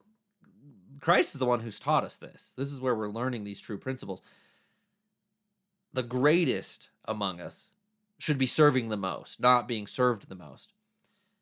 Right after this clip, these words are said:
And so, one, if I could offer any kind of, like,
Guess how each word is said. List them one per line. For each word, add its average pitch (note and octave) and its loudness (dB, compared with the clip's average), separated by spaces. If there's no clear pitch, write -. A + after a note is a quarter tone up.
And C3 -4
so, B2 6
one, A#2 2
if - -10
I A#2 0
could A2+ -2
offer G2 -4
any C#3+ 0
kind A2+ -4
of, F#2+ -8
like, E2+ -8